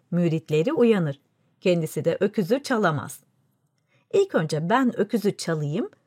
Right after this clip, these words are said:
sonra sen dervişi öldür," demiş şeytana. Şeytan buna yanaşmamış. "Sen öküzü çalarken gürültü yaparsın. Herkes uyanır.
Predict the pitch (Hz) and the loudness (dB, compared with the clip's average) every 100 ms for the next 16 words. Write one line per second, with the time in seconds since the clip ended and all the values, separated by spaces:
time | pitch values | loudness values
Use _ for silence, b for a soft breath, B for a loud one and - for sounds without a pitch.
0 | _ _ 339 320 208 - 180 170 185 175 | _ _ 0 2 0 0 0 2 2 2
1 | 190 - 170 160 147 143 _ _ - 170 | 0 0 0 0 -2 -6 _ _ -2 -2
2 | 165 - 175 156 156 151 139 - _ _ | -2 -4 -2 -2 -2 -6 -8 -12 _ _
3 | _ _ _ _ - 170 160 196 233 202 | _ _ _ _ -4 -2 0 2 2 2
4 | 202 240 226 220 - 175 143 131 - _ | 2 2 4 0 -2 -4 -6 -8 -14 _
5 | _ _ _ _ _ - - 190 190 180 | _ _ _ _ _ -8 0 2 2 0
6 | 196 202 190 175 185 254 370 277 175 190 | 0 0 0 0 2 0 0 0 2 2
7 | 214 214 220 151 151 151 - - b b | 0 4 2 4 0 -2 -8 -14 b b
8 | - 311 302 254 226 190 147 - | -4 -2 2 0 2 0 0 -6